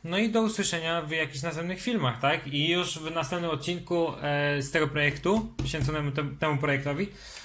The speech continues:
a, już będzie, e, już będzie powiedziane, co to dokładnie jest. Więc no, czekajcie.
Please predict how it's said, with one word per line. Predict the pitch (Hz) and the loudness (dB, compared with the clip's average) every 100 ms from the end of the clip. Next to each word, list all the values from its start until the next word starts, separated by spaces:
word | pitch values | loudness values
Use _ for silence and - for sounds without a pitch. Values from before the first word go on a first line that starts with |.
| - - - - - - - | -18 -20 -20 -20 -20 -20 -20
a, | - 143 151 151 | 0 2 4 4
już | 165 180 151 | 4 4 2
będzie, | 147 160 156 135 151 | 0 0 0 2 2
e, | 151 151 151 127 - 131 135 131 131 131 127 - - | 4 2 0 -4 0 2 4 4 2 2 0 -4 0
już | 156 | 0
będzie | 151 160 143 | 4 2 2
powiedziane, | 139 127 135 131 | 4 4 6 4
co | 131 135 | 2 -2
to | 151 | -2
dokładnie | 113 - 104 104 113 | -2 -2 -4 -2 -2
jest. | 101 - - - - 131 | 0 2 2 0 -4 0
Więc | 131 151 160 139 - | 0 0 -2 0 0
no, | 170 123 - - | 2 -2 -2 -8
czekajcie. | - 175 190 185 175 | -2 2 2 2 0